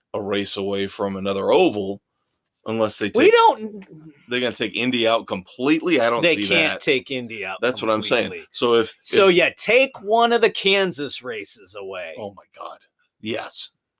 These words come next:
Speaker 1: Please. Yes.
Speaker 2: Take a
Speaker 1: Jesus.
Speaker 2: Kansas race, put it back on the Indy oval,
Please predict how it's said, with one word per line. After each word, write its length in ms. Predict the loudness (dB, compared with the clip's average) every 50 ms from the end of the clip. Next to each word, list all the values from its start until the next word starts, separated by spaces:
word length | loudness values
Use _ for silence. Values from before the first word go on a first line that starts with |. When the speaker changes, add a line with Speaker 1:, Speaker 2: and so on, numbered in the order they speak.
| _ _
Speaker 1:
Please. 480 | -4 -2 0 0 -2 -4 -8 -14 -18 -20 _ _ _ _
Yes. 520 | 0 0 0 2 0 -2 -6 -6 -10 -14 -16 _ _ _ _ _ _ _ _ _ _ -8
Speaker 2:
Take 420 | -2 2 2 4 4 4 4 4
a 80 | 2 2
Speaker 1:
Jesus. 140 | 2 0 -2
Speaker 2:
Kansas 680 | 0 2 2 2 2 0 0 0 -2 -2 -2 -2 0
race, 320 | 0 2 4 4 2 0
put 240 | -2 -2 -2 0 0
it 140 | 0 -2 2
back 340 | 2 4 4 4 2 0 0
on 140 | 0 0 0
the 100 | -2 -2
Indy 440 | -2 -4 -4 -2 -2 -2 0 0 2
oval, 480 | 2 2 2 0 0 -2 -4 -4 -6